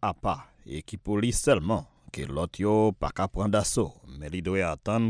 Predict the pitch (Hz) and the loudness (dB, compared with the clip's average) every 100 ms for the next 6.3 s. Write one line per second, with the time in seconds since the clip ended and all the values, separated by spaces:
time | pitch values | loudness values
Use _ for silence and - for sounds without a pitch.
0 | 104 95 69 92 147 98 95 - 78 76 | 0 -2 -2 2 2 2 -2 -6 -12 -10
1 | 82 - 104 92 - - 85 - 156 123 | -8 -2 0 0 -4 -8 -6 0 2 2
2 | 90 120 113 85 151 170 - - 107 98 | 2 2 2 2 0 -2 -2 0 4 4
3 | - - 151 107 65 65 - - - - | 2 0 2 2 0 -14 -20 -18 -12 -8
4 | 73 78 - 87 73 82 117 - 117 82 | -6 -2 0 2 2 4 4 4 2 0
5 | 64 73 87 76 76 - 110 - 92 120 | 2 4 4 2 0 2 2 0 0 6
6 | 160 117 - | 8 8 6